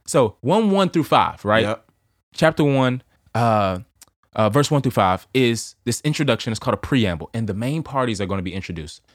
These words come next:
Speaker 1: Yahweh is gonna be introduced.
Speaker 2: Right.
Speaker 1: Israel is gonna be introduced.
Speaker 2: Yeah.
Speaker 1: Moses as the covenant mediator between the two.
Speaker 2: Yeah.
Speaker 1: Right? Uh, one six through four,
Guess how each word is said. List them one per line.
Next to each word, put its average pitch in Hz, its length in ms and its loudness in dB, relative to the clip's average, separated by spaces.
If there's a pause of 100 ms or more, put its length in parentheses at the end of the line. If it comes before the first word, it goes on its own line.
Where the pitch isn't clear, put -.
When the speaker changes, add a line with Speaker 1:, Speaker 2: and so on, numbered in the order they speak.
(140)
Speaker 1:
Yahweh 151 420 2
is 147 100 0
gonna 143 140 0
be 143 120 0
introduced. 147 440 -2
Speaker 2:
Right. 104 200 -2 (200)
Speaker 1:
Israel 151 240 0
is 135 60 -2
gonna 135 120 -2
be 131 120 0
introduced. 123 380 -6 (100)
Speaker 2:
Yeah. 107 80 -12
Speaker 1:
Moses 123 420 2
as 110 140 -2
the 107 60 -4
covenant 107 360 -4
mediator 92 400 -2
between 85 280 -8
the 78 60 -8
two. - 160 -14 (140)
Speaker 2:
Yeah. 120 160 2
Speaker 1:
Right? 110 240 2 (420)
Uh, 117 280 4
one 151 340 2
six - 420 -2
through 143 360 2
four, 127 440 0